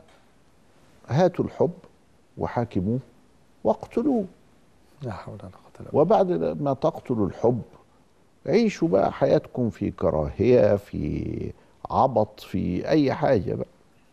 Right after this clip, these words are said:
Speaker 1: حاكموا الحب قبل أن تعترضوا على هؤلاء الأكابر. ذكرت هذا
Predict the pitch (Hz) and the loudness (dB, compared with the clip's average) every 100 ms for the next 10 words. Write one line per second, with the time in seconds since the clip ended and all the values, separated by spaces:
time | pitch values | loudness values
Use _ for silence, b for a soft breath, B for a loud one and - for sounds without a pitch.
0 | _ _ _ _ _ _ _ _ _ - | _ _ _ _ _ _ _ _ _ 0
1 | 185 202 - 175 151 117 - 180 98 104 | 4 4 2 0 0 -2 0 0 0 -2
2 | - 127 117 120 110 - 78 - 139 139 | 0 2 2 0 -2 -2 -4 2 2 4
3 | 101 92 92 95 92 101 113 113 - - | 2 2 4 2 0 0 0 -2 -2 -6
4 | - - 139 90 98 - _ _ _ _ | -10 0 2 0 -8 -20 _ _ _ _
5 | _ _ _ b b b b b b b | _ _ _ b b b b b b b
6 | b b _ _ _ - 104 156 196 220 | b b _ _ _ -8 0 0 2 -2
7 | - 180 196 190 180 175 | 0 0 0 0 2 2